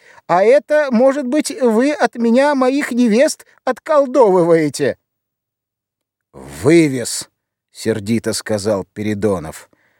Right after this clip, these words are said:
«Мне не надо твоих невест. Я могу и почище взять». «Вы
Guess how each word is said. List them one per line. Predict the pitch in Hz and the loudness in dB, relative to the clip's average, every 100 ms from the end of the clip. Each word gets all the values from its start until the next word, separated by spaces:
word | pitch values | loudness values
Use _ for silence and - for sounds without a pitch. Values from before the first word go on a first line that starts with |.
| _ _ | _ _
«Мне | 62 78 95 113 135 | -14 -6 -2 0 2
не | 135 139 | 2 2
надо | 139 147 147 131 123 | 2 2 0 -2 -6
твоих | - 117 127 120 - | -4 -4 -2 -4 -4
невест. | 117 123 120 113 95 - - _ _ _ _ _ | -2 0 2 0 -4 -12 -20 _ _ _ _ _
Я | - 71 120 | -16 -4 -2
могу | 139 139 131 | 0 -2 0
и | 143 | -2
почище | - - 143 - 147 127 - - 117 | -2 -6 -6 -4 -2 -2 -4 -4 -4
взять». | 98 87 107 98 82 - _ _ _ _ _ _ _ _ _ _ _ | -4 -4 -4 -4 -8 -16 _ _ _ _ _ _ _ _ _ _ _
«Вы | 98 127 196 247 | -8 -2 0 -2